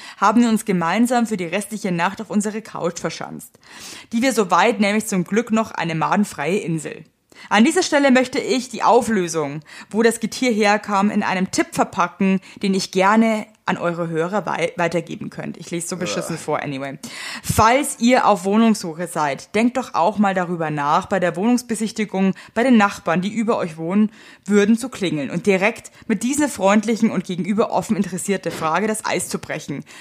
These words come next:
Speaker 1: Falls sie plötzlich in ihrer Wohnung versterben würden,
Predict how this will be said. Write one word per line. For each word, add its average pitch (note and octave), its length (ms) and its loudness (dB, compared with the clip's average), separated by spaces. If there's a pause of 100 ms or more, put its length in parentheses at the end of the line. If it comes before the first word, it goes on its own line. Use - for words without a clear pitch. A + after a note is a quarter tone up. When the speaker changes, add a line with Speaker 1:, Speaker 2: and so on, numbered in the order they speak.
(140)
Speaker 1:
Falls A3+ 360 2
sie C#4+ 120 -2
plötzlich B3 560 -2
in F#3 120 -8
ihrer G#3+ 300 -2
Wohnung B3+ 320 2
versterben G3+ 600 0
würden, D#3 440 -4